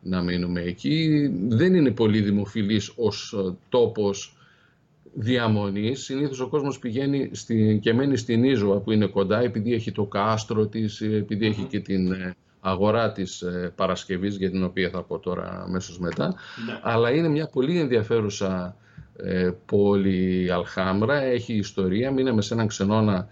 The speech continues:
Speaker 1: τετρακοσίων ετών ανακαινισμένο και πραγματικά αξίζει κάποιος να πάει και να αφιερώσει χρόνο και να την γυρίσει. Είναι, ε,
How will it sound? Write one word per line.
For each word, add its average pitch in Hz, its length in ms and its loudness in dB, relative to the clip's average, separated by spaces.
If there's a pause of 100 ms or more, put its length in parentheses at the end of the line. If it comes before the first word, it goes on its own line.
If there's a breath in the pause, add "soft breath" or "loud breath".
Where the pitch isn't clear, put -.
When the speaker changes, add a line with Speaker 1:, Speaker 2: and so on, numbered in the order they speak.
(220 loud breath)
Speaker 1:
τετρακοσίων 95 800 -2
ετών 95 480 0
ανακαινισμένο 90 1200 -2 (520 loud breath)
και 127 100 2
πραγματικά 113 500 0
αξίζει 127 420 -6
κάποιος 123 480 -2
να 107 160 -2
πάει 123 220 -4
και 117 120 -4
να 107 80 0
αφιερώσει 104 560 0
χρόνο 117 480 -2
και 104 120 -2
να 98 120 0
την 92 140 -2
γυρίσει. 110 720 0
Είναι, 113 440 2 (220)
ε, 92 320 -4